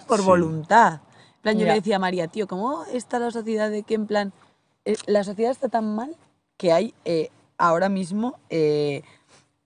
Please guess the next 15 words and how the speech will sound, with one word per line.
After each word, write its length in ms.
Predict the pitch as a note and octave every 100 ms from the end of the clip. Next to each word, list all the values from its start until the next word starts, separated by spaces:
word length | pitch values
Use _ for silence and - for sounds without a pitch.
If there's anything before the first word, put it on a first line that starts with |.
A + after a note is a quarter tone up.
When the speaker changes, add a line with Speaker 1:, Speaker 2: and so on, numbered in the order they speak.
| _ _ _ _ _ -
Speaker 1:
opción 640 | G3 - G3+ G3 B3 C#4 -
de 280 | F#3+ F3+ - _
tú 140 | A#3
pagar 460 | F#3+ F3 E3 G3 A#3
por, 280 | - E3 - _
eh, 220 | E3+ E3 - F3+
personas 380 | F#3 D#3 G3+
que 80 | G3+
están 240 | E3 F#3 G3+
explotadas, 640 | F#3 - E3 E3+ G3+ A3+
eh, 200 | D#3+ D3+
ejerciendo 420 | D3 D#3 D3 D#3+ E3
la 100 | D3+
prostitución, 800 | D#3+ C#3 D#3 D3 C#3 D#3 C#3 C#3
¿vale? 240 | D#3+